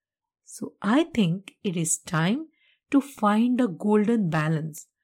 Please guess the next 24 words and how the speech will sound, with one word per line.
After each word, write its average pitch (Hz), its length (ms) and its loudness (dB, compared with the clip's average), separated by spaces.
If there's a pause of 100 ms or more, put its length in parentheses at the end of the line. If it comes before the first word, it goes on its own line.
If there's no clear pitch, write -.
(320)
between 254 460 2
extreme 339 680 -2
multitasking 214 840 2 (600)
and 311 280 -2
just 330 300 0
doing 254 380 4
one 254 260 4
single 311 380 4
thing 277 200 2
at 220 140 0
the 214 80 4
same 185 340 0
time. 175 300 -4 (800)
What 302 240 2
say? - 340 -4 (760)
That 254 280 4
is 330 140 2
the 294 160 6
reason 240 400 4
the 277 120 4
title 233 540 2
of 277 180 4
the 233 80 2
episode 196 540 0